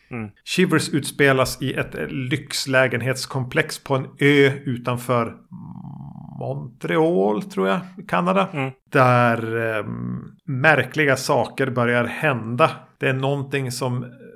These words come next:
Speaker 2: sprids via någon slags liten, eh, snigelliknande parasit som förändrar människors beteende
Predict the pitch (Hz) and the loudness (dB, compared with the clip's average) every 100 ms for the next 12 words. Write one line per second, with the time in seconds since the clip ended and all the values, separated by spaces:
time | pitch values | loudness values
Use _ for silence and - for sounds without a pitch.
0 | - - - - - - - _ 139 139 | -20 -20 -20 -20 -14 -12 -12 _ 0 0
1 | 135 127 - 151 123 127 127 127 120 120 | -2 -4 -6 -8 -6 -2 -2 0 -2 -4
2 | 120 - 127 - - - 123 123 131 117 | -6 -4 -4 -4 -12 -8 -8 -6 -4 -4
3 | 113 120 127 - - 170 156 151 127 123 | -4 -6 -6 -6 -8 -6 -6 -6 -6 -6
4 | 123 123 123 131 127 139 131 - 131 123 | -2 0 0 -2 -2 -4 -6 -6 -2 -2
5 | 120 120 139 127 127 - 160 120 117 - | -2 -2 0 0 -2 -4 -4 -6 -8 -12
6 | - 127 120 139 127 127 123 127 117 123 | -6 -4 -4 -2 0 0 0 -2 -2 -4
7 | 120 117 - 127 127 123 131 139 139 127 | -4 -6 -8 -8 -8 -8 -4 -2 0 0
8 | 117 110 113 | -2 -4 -4